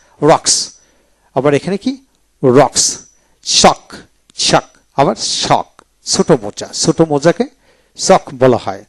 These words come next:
তারপর সক্স, সক্স ছোট মোজা, এটা মিন করা হয়। আবার সক্স অ উচ্চারিত হবে। তারপর আসেন ফর, এফ ও আর, ফ, ফ, আম-, ব্রিটিশে ফ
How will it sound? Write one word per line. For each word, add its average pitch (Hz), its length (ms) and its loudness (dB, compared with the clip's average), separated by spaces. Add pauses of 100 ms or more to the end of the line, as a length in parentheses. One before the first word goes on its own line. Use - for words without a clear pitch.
তারপর 156 200 -2
সক্স, - 420 0 (520)
সক্স - 480 -2
ছোট 147 180 0
মোজা, 113 320 -2
এটা 151 360 0 (200)
মিন 127 140 -12
করা 123 180 -2
হয়। 220 140 -4 (100)
আবার 139 160 0
সক্স - 680 -4 (440)
অ - 240 4 (140)
উচ্চারিত 113 400 -4
হবে। 90 280 -14 (920)
তারপর 220 240 2
আসেন 208 220 0
ফর, 160 440 4 (360)
এফ 190 280 4
ও 247 40 8 (120)
আর, 127 180 0 (480)
ফ, - 20 -2 (680)
ফ, - 80 0 (220)
আম-, 143 320 2 (140)
ব্রিটিশে 190 520 -2 (460)
ফ 214 60 6